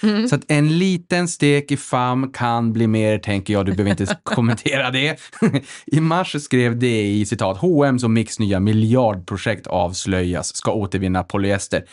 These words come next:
Speaker 2: Här borde det ha, här borde ditt namn ha stått, tycker jag, redan i rubriken. Det handlar ju om syre som du faktiskt är initiativtagare till och medgrundare till.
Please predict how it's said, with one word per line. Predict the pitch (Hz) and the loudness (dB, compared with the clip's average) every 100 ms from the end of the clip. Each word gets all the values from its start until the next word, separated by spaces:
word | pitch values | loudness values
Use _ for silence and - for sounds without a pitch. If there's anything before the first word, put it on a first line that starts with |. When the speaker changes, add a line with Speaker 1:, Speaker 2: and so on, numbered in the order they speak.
| - _ | -20 _
Speaker 2:
Här | - 110 110 | -4 -2 -2
borde | 107 110 98 98 | -2 -2 -2 0
det | 104 101 98 | 2 2 0
ha, | 95 101 95 98 90 90 82 98 | -2 0 0 0 -2 -4 -4 -2
här | 110 | -2
borde | 120 120 | 0 -2
ditt | 117 143 147 | 0 0 0
namn | 131 120 107 | 0 0 0
ha | 107 113 | -4 -4
stått, | 123 110 - | -4 -4 -8
tycker | - 120 117 | -4 -2 0
jag, | 113 107 107 | 2 2 0
redan | 107 107 | 0 0
i | 143 139 | 0 2
rubriken. | 147 147 160 - 117 92 - - - | 2 2 0 0 -4 -4 -12 -18 -2
Det | |
handlar | 113 123 117 | 0 2 0
ju | |
om | 113 | 0
syre | - 143 113 117 104 | 0 0 2 2 0
som | - 104 101 | 0 -2 0
du | 101 104 | 0 0
faktiskt | 104 90 92 | -2 -4 -4
är | 95 | -2
initiativtagare | 95 92 110 107 - - 131 98 - 185 175 170 | -2 -4 -2 -2 -2 -4 -4 -4 -4 -4 -2 -4
till | - 98 | -4 -4
och | - 220 - | -2 -4 -2
medgrundare | 120 131 117 92 101 120 123 120 117 | 2 2 2 -2 0 2 2 2 0
till. | 113 101 92 | 0 -2 -4